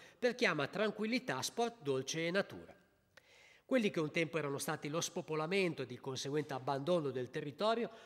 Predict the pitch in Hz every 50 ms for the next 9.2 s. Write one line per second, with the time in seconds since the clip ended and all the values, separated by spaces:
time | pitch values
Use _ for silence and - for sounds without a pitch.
0 | - - - 226 240 214 202 240 - - 220 214 214 196 - - 254 247 202 -
1 | - 135 131 127 127 - 135 131 131 139 151 - - 90 78 78 85 95 90 87
2 | - _ _ _ _ _ - - - - - _ _ _ - 147 127 - 143 123
3 | - 214 220 240 254 226 - 175 - - 165 - - 175 160 156 156 165 165 156
4 | 165 156 147 - 196 202 196 190 196 202 190 180 175 - 160 147 143 135 135 131
5 | 131 120 - 156 147 139 135 - 139 127 131 151 165 165 160 156 147 143 127 127
6 | 127 127 123 120 127 127 127 - - 117 - - 139 131 131 - - 170 156 156
7 | 143 - - - - - - 170 156 156 165 185 202 208 180 - - - 151 127
8 | 120 110 - - 147 147 143 131 123 117 107 117 117 127 151 180 190 208 202 -
9 | - 214 180 -